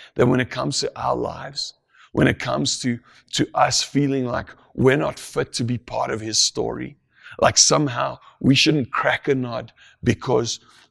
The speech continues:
we're not enough to be a part of what God is doing. The truth is, that's probably true, but it's okay because he looks at you and he looks at me and he says, "Don't be afraid.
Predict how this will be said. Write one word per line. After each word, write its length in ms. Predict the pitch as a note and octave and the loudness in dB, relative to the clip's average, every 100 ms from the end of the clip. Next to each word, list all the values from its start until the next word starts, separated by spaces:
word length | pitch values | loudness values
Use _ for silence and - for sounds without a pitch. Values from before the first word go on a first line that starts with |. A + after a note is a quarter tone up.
| _ _ | _ _
we're 180 | A#2+ C#3 | 6 6
not 280 | A#2+ B2+ C#3 | 4 2 0
enough 760 | B2+ A2 A#2+ - - - _ _ _ _ _ _ _ _ _ _ _ - - - | 0 -2 -4 -8 -14 -20 _ _ _ _ _ _ _ _ _ _ _ -20 -16 -2
to 140 | - | 0
be 260 | - C#3 C3+ | 4 4 4
a 60 | |
part 400 | - A#2 G#2+ E2 - _ _ _ _ - | 2 -2 -2 -2 -10 _ _ _ _ -4
of 160 | G2+ | 0
what 180 | A2 G2+ | -2 -2
God 220 | - - | -2 -2
is 160 | E2+ G#2+ | -4 -8
doing. 380 | - A#2 - C3 _ _ _ _ _ _ _ _ _ _ _ _ _ | -6 -6 -8 -16 _ _ _ _ _ _ _ _ _ _ _ _ _
The 60 | C3 | -6
truth 380 | - E3 D#3 | 2 2 2
is, 200 | D3+ A#2+ | 0 -2
that's 160 | B2 B2 | -4 -8
probably 680 | - - C#3 C#3+ B2+ B2+ A#2+ | -14 -8 0 0 0 -2 -4
true, 480 | - - C3+ A#2 - _ _ _ _ _ _ _ _ - - - | -6 -4 -2 -2 -6 _ _ _ _ _ _ _ _ -14 -6 4
but 200 | D#3+ E3 | 4 6
it's 260 | D3 - | 2 0
okay 640 | B2+ - - C#3 - - - _ _ _ _ _ _ _ _ _ _ _ _ _ _ _ - | -2 -6 -8 -8 -8 -12 -18 _ _ _ _ _ _ _ _ _ _ _ _ _ _ _ -2
because 320 | A#2+ B2 C3 B2+ | 2 2 2 0
he 260 | - D3+ | 0 2
looks 300 | D3 A#2 - | 2 0 -4
at 140 | G#2+ C3 | -6 -4
you 240 | C3 A#2+ | -2 0
and 100 | B2+ | -2
he 80 | C#3 | -4
looks 320 | C3 - - | -6 -6 -6
at 80 | A#2+ | -6
me 160 | - | -8
and 100 | - | -10
he 60 | - | -8
says, 240 | - - | -8 -8
"Don't 260 | A2+ B2 A2+ | -6 -6 -6
be 120 | - | -14
afraid. 480 | - - - - | -16 -20 -20 -20